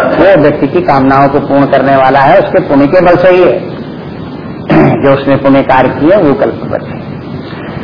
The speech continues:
कामधेनु कल्प वृक्ष में ये अंतर है कि कामधेनु जो है, वो हो स्वर्गिक सुख को देने वाली, और कल्प वृक्ष जो है, वो हो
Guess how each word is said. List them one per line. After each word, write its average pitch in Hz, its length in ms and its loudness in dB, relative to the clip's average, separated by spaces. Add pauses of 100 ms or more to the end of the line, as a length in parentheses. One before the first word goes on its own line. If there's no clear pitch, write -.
(120)
कामधेनु 165 720 4
कल्प 160 380 2
वृक्ष - 200 0
में 170 100 4
ये 160 140 4
अंतर 151 300 4
है 139 420 4 (220)
कि 156 80 0
कामधेनु 160 640 4
जो 147 100 2
है, 135 120 2
वो 135 200 2
हो 165 460 2 (580)
स्वर्गिक 151 340 2
सुख 147 220 -2
को 156 60 2
देने 131 300 2
वाली, 113 480 -2 (800)
और - 240 0
कल्प 185 240 4
वृक्ष 175 300 2
जो 147 140 2
है, 139 100 4
वो 135 200 4
हो 165 420 4